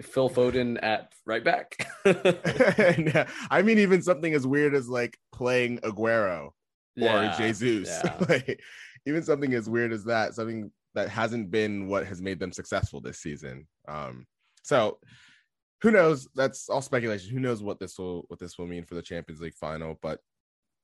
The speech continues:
Speaker 2: again, just, I think it's more of a morale boost for Chelsea's players more than any sort of boost for even Tuchel or Manchester City's players or Pep Guardiola. I think it's just a big win for, for the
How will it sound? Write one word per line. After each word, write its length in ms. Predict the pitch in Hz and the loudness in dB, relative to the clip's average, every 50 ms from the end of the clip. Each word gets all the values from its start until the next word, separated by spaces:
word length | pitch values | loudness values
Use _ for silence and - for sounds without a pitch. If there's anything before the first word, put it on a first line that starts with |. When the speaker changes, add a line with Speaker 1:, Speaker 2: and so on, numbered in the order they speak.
| - - | -6 -4
Speaker 2:
again, 300 | 113 101 98 82 80 85 | -2 0 0 -2 -4 -4
just, 280 | - 95 90 - - | -8 -8 -8 -4 -2
I 140 | 87 82 87 | 0 0 0
think 180 | - - 98 90 | 0 -2 -4 -4
it's 120 | 87 - | -6 -6
more 180 | 90 85 80 80 | -6 -4 -4 -4
of 140 | 80 71 78 | -4 -4 -4
a 520 | 78 73 73 73 73 71 71 67 62 - - _ - | -4 -4 -4 -4 -4 -4 -6 -6 -8 -12 -16 _ -14
morale 540 | - 85 87 90 90 85 85 82 80 82 80 | -10 -6 -4 -2 -2 -2 0 0 -2 -2 -4
boost 300 | - 82 80 76 - - | -4 -6 -8 -8 -6 -8
for 100 | - 80 | -8 -6
Chelsea's 440 | - 85 76 78 - 78 73 - | -4 -6 -6 -6 -6 -10 -12 -12
players 840 | - - - - 107 98 95 90 85 78 76 71 73 76 - - - | -14 -16 -8 -4 0 0 2 2 0 0 -2 -2 -4 -6 -8 -10 -4
more 180 | 98 101 95 92 | 0 0 2 2
than 400 | 80 85 80 78 78 76 76 - _ _ _ _ _ _ _ _ _ _ _ _ _ _ _ _ - | 2 0 -2 -2 -6 -8 -10 -14 _ _ _ _ _ _ _ _ _ _ _ _ _ _ _ _ -2
any 200 | 123 127 117 107 | 0 0 0 0
sort 160 | - 110 95 | 0 0 -2
of 120 | 90 80 65 | -2 -2 -2
boost 220 | 87 87 82 - | -2 -4 -4 -6
for 460 | - - 87 80 78 76 73 71 65 - _ _ - - - _ | -6 -4 -2 0 0 0 0 -2 -4 -8 _ _ -20 -20 -10 _
even 240 | 98 90 85 80 78 | -6 -4 -4 -6 -6
Tuchel 720 | - - 110 92 - - 90 85 82 85 82 80 82 98 - _ _ _ _ _ _ _ _ | -2 0 0 0 2 2 2 2 2 2 2 0 -2 -6 -10 _ _ _ _ _ _ _ _
or 120 | 78 80 82 | -6 -4 -4
Manchester 300 | 85 80 76 - - - | -4 -4 -6 -8 -12 -4
City's 300 | - 123 127 127 117 - | 0 2 2 2 2 2
players 520 | - 120 110 107 104 104 104 104 90 82 | 2 4 4 6 6 4 4 2 0 0
or 380 | 87 82 82 82 82 80 - - - - | -2 0 0 2 0 0 -2 -4 -8 -8
Pep 160 | 73 67 - | -8 -8 -4
Guardiola. 480 | - 69 67 71 69 57 50 55 57 67 | -4 -4 -2 -2 -2 -4 -4 -4 -6 -6
I 40 | |
think 180 | - - - - | -6 -8 -10 -10
it's 100 | - - | -8 -10
just 200 | 82 80 - - | -10 -10 -8 -10
a 40 | 67 | -8
big 340 | - - 76 76 71 67 76 | -4 -4 -4 -4 -4 -4 -4
win 200 | 80 73 69 69 | -4 -4 -4 -4
for, 420 | - - 78 73 69 64 57 - - | -6 -4 -2 -2 -2 -2 -4 -8 -4
for 160 | - 90 76 | -2 0 0
the 180 | 73 - 82 | 0 -2 -4